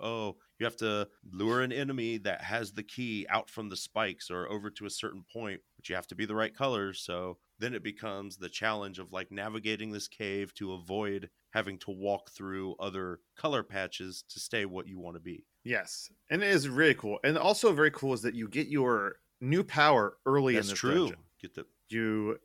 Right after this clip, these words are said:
Speaker 2: free the second genie and you get the power of the elephant.
Speaker 1: And you need it to batter your way through stalactites, barriers in certain areas that you will have seen a couple of them by the time you get it.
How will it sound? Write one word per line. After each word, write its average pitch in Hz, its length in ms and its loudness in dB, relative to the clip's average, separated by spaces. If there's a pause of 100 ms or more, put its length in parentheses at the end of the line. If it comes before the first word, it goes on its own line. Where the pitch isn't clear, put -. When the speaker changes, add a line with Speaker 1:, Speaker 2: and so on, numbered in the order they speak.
(140)
Speaker 2:
free 147 340 0
the 123 100 0
second 143 380 2
genie 147 400 0
and 113 120 -2
you 113 140 -2
get 127 160 0
the 117 80 -2
power 180 560 0 (240)
of 165 160 2
the 185 120 2
elephant. 196 500 2
Speaker 1:
And 90 280 -6
you 101 120 -6
need 117 200 -2
it - 180 -4
to 90 280 -8 (100)
batter 117 280 -2
your 107 140 -2
way 110 180 2
through 107 400 -4
stalactites, - 1080 -6 (100)
barriers 104 640 0
in 95 100 -10
certain 101 360 -6
areas 101 500 -6
that 90 360 -8 (280)
you 113 160 -2
will 143 80 2
have 139 100 -2
seen 175 200 -2
a 101 40 -4
couple 127 320 0
of 90 120 -4
them 95 140 -4
by 98 140 0
the 92 80 -6
time 101 260 -6
you 90 80 -8
get 101 200 -2
it. 85 180 -8